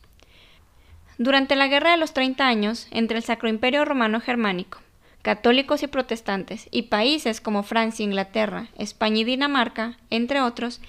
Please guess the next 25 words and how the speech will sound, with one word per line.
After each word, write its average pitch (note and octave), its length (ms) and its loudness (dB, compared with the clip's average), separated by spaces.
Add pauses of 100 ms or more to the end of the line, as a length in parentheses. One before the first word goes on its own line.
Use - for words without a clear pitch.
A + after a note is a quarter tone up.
(280)
el A#3+ 160 0
castillo C4+ 500 2
sufrió B3+ 360 -2
severos A#3 400 0
daños. G3 520 -6 (880)
En A#3+ 140 2
mil C#4 160 2
seiscientos D#4+ 500 -2
treinta D4+ 280 0
y D4+ 40 -2
tres A#3 300 -4
fue B3+ 160 2
ocupado A#3+ 480 2
por C4+ 160 -2
soldados G3+ 400 -2
suecos, C4+ 520 -6 (240)
y A#3 120 -4
finalmente B3 680 0
destruido B3 460 0
en A#3 80 0
mil A3+ 160 -2
seiscientos A3+ 500 -4
ochenta A3 400 -4
y G3+ 120 -4
ocho. - 260 -12